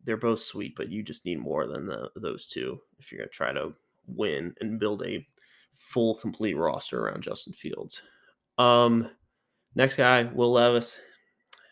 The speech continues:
I, I had him as a loser, not, like, as a person, just, like, you know, guy that stock is going to fall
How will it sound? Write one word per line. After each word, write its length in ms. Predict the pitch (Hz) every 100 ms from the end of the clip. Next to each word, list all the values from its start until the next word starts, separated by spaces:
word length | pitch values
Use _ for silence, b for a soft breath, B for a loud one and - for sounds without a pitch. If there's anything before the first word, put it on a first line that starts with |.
| B -
I, 360 | - - 120
I 20 | 123
had 240 | 165 165
him 180 | 160 151
as 100 | 135
a 40 |
loser, 580 | 127 135 143 156 156 - _ _ _ _ _
not, 160 | 131 131
like, 120 | 113
as 140 | 101 -
a 60 |
person, 460 | - 101 101 117 117
just, 240 | 101 -
like, 300 | 107 87 - _ -
you 80 |
know, 140 | 120 113 _ _ _ _ _ _ _ _ - 139
guy 200 | 113 110
that 160 | 92
stock 420 | - - 110 110 107
is 100 | -
going 200 | 107 98
to 60 |
fall 480 | - 104 110 110